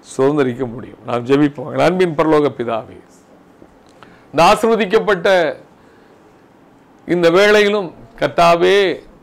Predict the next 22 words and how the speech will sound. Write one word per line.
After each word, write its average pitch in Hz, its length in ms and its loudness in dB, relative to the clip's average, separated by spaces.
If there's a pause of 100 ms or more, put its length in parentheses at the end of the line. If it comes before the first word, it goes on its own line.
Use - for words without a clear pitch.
(580)
எந்த 262 380 2
மனுஷனை 254 460 2
கிறிஸ்து 220 440 0
இயேசுவுக்குள் 185 640 -4
தேறினவர்களாய் 175 840 0 (580)
நிறுத்தும்படிக்கு 240 720 2
நாங்கள் 180 220 -2
அவரையே 196 640 2
அறிவித்து 208 720 -2
என்று 151 240 -4
அப்போஸ்தலன் 147 220 -4
சொல்கிற 139 520 -8
வார்த்தையை 143 580 -4
இன்றைக்கு 123 340 -10
நாங்கள் 110 220 -12 (100)
தியானித்தோம் 127 560 -8
ஐயா. 120 200 -20 (680)
அதற்காக 226 640 4
நான் 208 220 -2
போராடி 240 440 4
பிரயாசப்படுகிறேன் 254 1000 4
சொல்கிறாரே, 180 600 -4